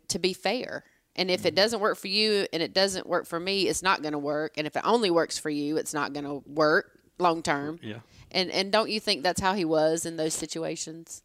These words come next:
Speaker 2: Yeah, and, and a lot of times I don't think he quit school because he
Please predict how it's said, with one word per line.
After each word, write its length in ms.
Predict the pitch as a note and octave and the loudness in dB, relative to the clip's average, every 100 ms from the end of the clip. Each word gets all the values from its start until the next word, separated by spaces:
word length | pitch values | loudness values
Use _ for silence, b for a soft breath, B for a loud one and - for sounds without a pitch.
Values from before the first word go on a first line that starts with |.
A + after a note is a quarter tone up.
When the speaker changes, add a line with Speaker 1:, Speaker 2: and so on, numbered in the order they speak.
| - | 0
Speaker 2:
Yeah, 300 | F#3+ F3 D#3 - | 4 4 2 -2
and, 320 | D#3 D#3 D3+ - | 0 0 -2 -4
and 360 | E3 D3 C#3 - _ - | 0 0 -2 -14 _ -4
a 40 | |
lot 240 | C#3+ E3 G3 | 2 2 2
of 100 | C#3+ | 0
times 420 | C#3 C3 B2 G#2+ _ _ - | 0 0 0 -6 _ _ -4
I 60 | |
don't 260 | G3 C#3+ - | -2 -4 -6
think 220 | C#3+ - | -6 -6
he 100 | A#2 | -10
quit 240 | - A2+ | -10 -10
school 320 | - - A#2 G2+ | -10 -8 -8 -8
because 460 | G2+ - G#2+ G2+ | -8 -2 -2 -2
he 260 | G#2+ G2+ | -8 -12